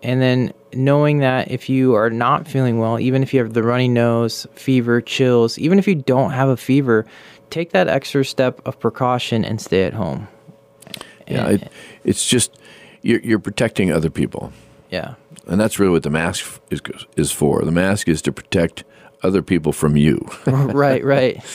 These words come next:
Speaker 1: Yeah, and so, again, it's that mindset, which I love that is in Casa Grande, is the mindset of putting others before yourself. I mean, truly, as we want to be a, a good community, uh, w-,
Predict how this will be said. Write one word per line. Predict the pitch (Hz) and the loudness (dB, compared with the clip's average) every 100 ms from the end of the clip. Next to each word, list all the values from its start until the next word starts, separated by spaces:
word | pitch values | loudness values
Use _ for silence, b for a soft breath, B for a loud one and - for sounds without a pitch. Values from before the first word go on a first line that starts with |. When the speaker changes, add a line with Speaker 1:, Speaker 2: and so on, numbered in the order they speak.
| B B B B B | B B B B B
Speaker 1:
Yeah, | 135 131 | 0 2
and | 120 | 0
so, | 123 127 123 117 | 0 0 2 0
again, | - 76 - 135 151 147 | -4 -4 -2 0 0 0
it's | 87 135 - | 0 -2 -2
that | 123 127 | -2 0
mindset, | 123 131 135 - 131 | 0 -2 -2 0 0
which | 98 135 | 2 0
I | 135 | 0
love | 143 185 180 | 2 0 2
that | 143 - | 0 0
is | - 131 123 | 0 0 2
in | 127 | 0
Casa | 117 123 - 117 | 0 -2 -2 0
Grande, | 120 123 113 | 2 4 2
is | 113 | 0
the | - | 0
mindset | 117 120 - 127 | 0 0 0 0
of | 117 | 0
putting | - 127 117 | 0 0 2
others | 101 113 117 | 0 2 2
before | - 107 - 110 | 0 -2 0 2
yourself. | 104 110 123 113 - - - B B B - | 2 0 0 0 -2 -8 -20 B B B -2
I | |
mean, | 131 | 0
truly, | 127 - 147 143 117 | 0 0 2 2 2
as | - 113 - | 0 -4 -4
we | 117 131 127 | 0 2 4
want | 123 117 - | 2 0 -4
to | 123 | -4
be | 120 117 110 | 2 4 4
a, | 95 101 | 2 0
a | - 117 | -2 -2
good | 123 123 | -2 -2
community, | - 123 123 123 123 123 123 B B B | 0 2 4 4 4 4 0 B B B
uh, | - 113 110 - | -2 0 0 -2
w-, | - | -4